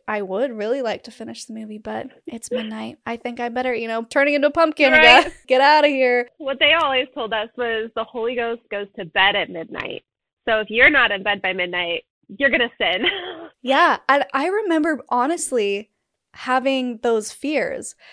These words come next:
Speaker 1: So <laughs> I think it was after this point. During that date, I was just being really petty, like I said, and was like,
Speaker 2: <laughs>
Speaker 1: "Fine, I'm gonna leave." But I do remember hanging out with people into, like, the,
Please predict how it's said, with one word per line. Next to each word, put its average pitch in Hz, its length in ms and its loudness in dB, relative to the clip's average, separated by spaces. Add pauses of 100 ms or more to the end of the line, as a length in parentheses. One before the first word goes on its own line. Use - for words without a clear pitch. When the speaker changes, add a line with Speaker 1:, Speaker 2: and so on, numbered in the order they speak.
(100)
Speaker 1:
So 262 760 2
<laughs> - 120 -8
I - 800 -6
think 294 220 -4
it 285 60 2
was 220 260 0
after 190 340 -2
this 170 400 -8
point. - 440 -12 (200)
During 269 340 2
that 226 380 -2
date, 226 300 0
I 202 100 0
was 208 140 -2
just 202 180 -10
being 143 300 -8
really 165 240 -6
petty, - 320 -10
like - 180 -12
I 214 80 -12
said, 214 360 -4
and 208 120 -12
was 208 160 -8
like, 214 260 -2
Speaker 2:
<laughs> - 60 -16
Speaker 1:
"Fine, 269 300 -2
I'm 254 140 -2
gonna 311 180 0
leave." 311 320 -2 (400)
But 262 140 2
I 294 160 0
do 269 280 -4
remember 226 840 -4
hanging 240 340 -10
out 220 140 -6
with 220 160 -8
people 208 760 -6
into, 226 280 -8
like, 202 260 -6
the, 208 240 -8